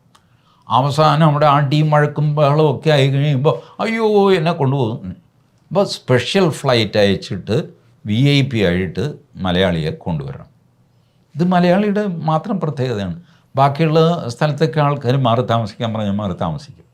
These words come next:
പക്ഷെ മാറി താമസിപ്പിക്കാനുള്ള സഹായം, സൗജന്യമൊക്കെ വേണം. അതിൽ സർക്കാരിൻ്റെ മെഷീനറി കൃത്യമായിട്ട് പ്രവർത്തിക്കും.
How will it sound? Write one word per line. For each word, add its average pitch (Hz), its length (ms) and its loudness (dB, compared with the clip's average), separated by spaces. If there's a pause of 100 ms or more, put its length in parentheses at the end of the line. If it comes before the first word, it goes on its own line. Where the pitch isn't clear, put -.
(180)
പക്ഷെ - 380 -14
മാറി 156 260 2
താമസിപ്പിക്കാനുള്ള 170 800 0 (760)
സഹായം, 139 760 -4
സൗജന്യമൊക്കെ 127 680 0
വേണം. 85 440 -2
അതിൽ 71 260 -8 (500)
സർക്കാരിൻ്റെ 117 720 0
മെഷീനറി 117 640 -2
കൃത്യമായിട്ട് 123 600 -2
പ്രവർത്തിക്കും. 87 500 -6